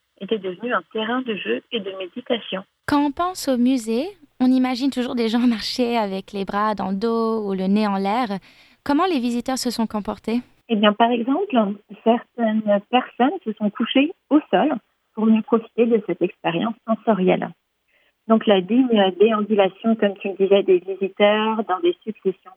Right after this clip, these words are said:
Speaker 1: de salles silencieuses, comme des cathédrales, n'est plus l'unique façon de visiter un musée. Partout dans le monde, des lieux industriels sont ainsi reconvertis. Les anciennes usines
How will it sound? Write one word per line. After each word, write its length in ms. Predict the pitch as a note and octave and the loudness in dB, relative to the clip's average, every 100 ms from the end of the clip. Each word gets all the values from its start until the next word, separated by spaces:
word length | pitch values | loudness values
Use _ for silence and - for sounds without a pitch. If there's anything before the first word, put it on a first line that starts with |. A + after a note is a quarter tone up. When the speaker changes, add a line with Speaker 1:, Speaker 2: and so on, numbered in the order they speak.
| D3+ | -10
Speaker 1:
de 80 | D#3 - | -10 -2
salles 380 | G3+ G3+ G3+ G#3 - | 0 0 -2 -6 -8
silencieuses, 800 | A3 G#3 E3+ _ F3+ F3+ F#3 F#3+ F3+ | -4 -4 -4 _ -2 -2 -2 -6 -12
comme 120 | E3+ F3 | -14 -6
des 100 | F3+ | 0
cathédrales, 600 | F3 - F3+ F#3 G#3 A#3+ _ _ _ | 0 2 2 4 2 0 _ _ _
n'est 100 | G#3 | -8
plus 220 | G#3 C4+ | -2 2
l'unique 340 | C4 C4+ C4+ - | 2 2 -4 -2
façon 360 | G3+ G3 A#3+ B3 | -2 -2 -6 -4
de 140 | F#3+ G3 | -2 0
visiter 560 | G3+ G3 F#3 A3 A#3 - | 2 0 0 -2 -2 -2
un 120 | G#3 | -4
musée. 380 | G3+ G3 F3+ D#3 _ _ _ _ _ _ _ _ - | -4 -4 -2 -2 _ _ _ _ _ _ _ _ 0
Partout 320 | F#3+ - A#3 | 0 0 0
dans 160 | A3 | 2
le 120 | G#3+ G3 | 2 2
monde, 300 | F#3+ A3+ C4+ B3+ | 2 0 -2 -4
des 220 | G3 G#3+ | 2 2
lieux 500 | G3+ G3+ G#3+ G3+ G3 _ - | 2 2 4 2 -2 _ -8
industriels 640 | F#3+ F3+ - G3+ F3+ G#3 E4 _ | -6 -6 -2 0 2 0 -2 _
sont 80 | - F#3+ F3+ | -20 -16 -8
ainsi 320 | E3+ - G#3+ | -8 -6 -2
reconvertis. 720 | F3 - A3+ G3+ E3+ - A#3+ - _ _ _ | -2 0 2 2 0 -10 -10 -10 _ _ _
Les 180 | A#3 A3 | 0 0
anciennes 360 | G3+ G3+ B3 B3 | 0 0 -2 2
usines 380 | F#3+ F3+ B3+ | 0 2 0